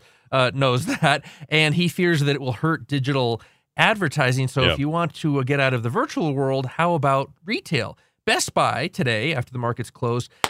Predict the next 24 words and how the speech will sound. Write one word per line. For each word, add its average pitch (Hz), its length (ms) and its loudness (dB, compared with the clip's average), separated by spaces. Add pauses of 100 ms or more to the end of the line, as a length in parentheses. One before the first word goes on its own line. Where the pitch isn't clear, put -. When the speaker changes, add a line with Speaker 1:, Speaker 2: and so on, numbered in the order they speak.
(100)
Speaker 1:
cut - 240 2
its - 180 -2
forecast 180 580 0
for 143 200 -2
its - 120 -10
fiscal 156 380 -4
year 131 180 0
and 123 140 -2
second 143 300 -4
quarter, 139 360 -2 (260)
saying 160 340 0
it 143 100 0
has 143 140 2
seen 139 400 -2
Speaker 2:
Hmm. 101 100 0
Speaker 1:
weaker 254 300 0
demand 156 380 2
for 147 200 -2
consumer 143 440 -2
electronics 143 580 0
Speaker 2:
Funny 135 100 2
Speaker 1:
a-, - 40 2
Speaker 2:
that. 98 280 2
Speaker 1:
a-, - 60 -6